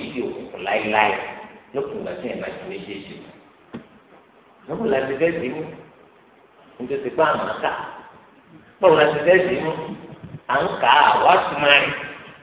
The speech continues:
A mọ̀ túmọ̀ rẹ̀ àti ti wà wò. Báwo ló ti wá fẹ́ jẹ́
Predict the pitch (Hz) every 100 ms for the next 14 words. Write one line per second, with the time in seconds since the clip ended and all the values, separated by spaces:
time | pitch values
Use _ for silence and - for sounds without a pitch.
0 | - - - - - - - 160 156 135
1 | 175 165 156 139 135 180 156 147 143 -
2 | - - - - - - - - - 156
3 | 135 117 113 113 117 120 117 117